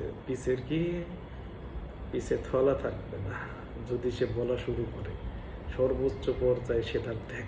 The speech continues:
করেছে। তাহলে কি কি ত্যাগ করেছে আপনারা বুঝতে পারছেন? তো এইসব ভণ্ডদের, যারা সাধারণ মানুষের টাকা মেরে, সাধারণ মানুষ আজকে নিত্যপণ্য দাম কোথায়, প্রত্যেকটা জিনিস মানুষের দাম নাগালের বাইরে চলে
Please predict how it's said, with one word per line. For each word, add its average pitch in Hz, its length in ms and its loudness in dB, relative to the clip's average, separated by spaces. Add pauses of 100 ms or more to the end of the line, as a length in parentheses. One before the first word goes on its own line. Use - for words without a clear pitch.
(120)
করেছে। 117 280 2
তাহলে 123 260 -2
কি 160 100 4
কি 165 140 2
ত্যাগ 160 200 6 (100)
করেছে 143 280 2
আপনারা 135 300 2
বুঝতে 135 300 -2
পারছেন? 139 340 0 (1160)
তো - 60 2
এইসব 117 220 2 (160)
ভণ্ডদের, 120 640 2 (1040)
যারা 120 220 -2
সাধারণ 120 380 0 (120)
মানুষের 117 420 -4 (140)
টাকা 120 260 -4
মেরে, 117 280 -4 (1000)
সাধারণ 120 280 2 (100)
মানুষ 120 300 -2
আজকে 117 220 -2
নিত্যপণ্য 127 640 2
দাম 123 340 0
কোথায়, 120 380 -4
প্রত্যেকটা 135 480 0
জিনিস 127 380 -2
মানুষের 123 400 0
দাম 123 140 2
নাগালের 117 440 0
বাইরে 113 340 -2
চলে - 260 2